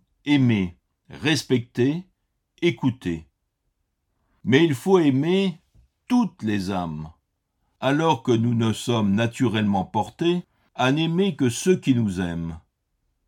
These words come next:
C'est pourquoi le missionnaire a besoin d'un surcroît d'amour, plus large, universel, que le Saint-Esprit seul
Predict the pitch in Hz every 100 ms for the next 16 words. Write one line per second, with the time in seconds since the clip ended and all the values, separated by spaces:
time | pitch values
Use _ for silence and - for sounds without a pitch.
0 | _ _ - 151 127 131 - 95 85 85
1 | _ _ _ _ - 127 151 170 208 -
2 | 160 139 139 160 180 190 180 - _ _
3 | _ - 98 87 98 170 143 113 110 120
4 | 160 _ _ 85 120 117 - 196 180 -
5 | 160 143 98 87 87 85 78 - _ _
6 | _ _ _ _ - 165 156 120 92 87
7 | - - _ - 180 175 175 139 135 -
8 | 110 95 85 80 - _ _ _ - 107
9 | 107 104 - 202 202 - - - 135 123
10 | - 113 143 185